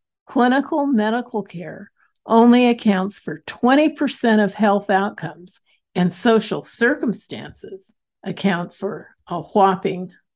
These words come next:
forty percent. The increased interest in social determinants of health coincides with the recent focus on racially related issues in the United States.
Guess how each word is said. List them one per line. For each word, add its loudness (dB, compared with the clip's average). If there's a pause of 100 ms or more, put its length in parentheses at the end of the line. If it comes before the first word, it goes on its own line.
(280)
forty 0
percent. -18 (2000)
The 2
increased 2
interest -2 (260)
in 0
social 0
determinants -2
of -12
health -10 (500)
coincides 4
with 0
the 2
recent 2
focus -6
on -4
racially -6
related -4
issues -4
in -6
the -6
United -6
States. -6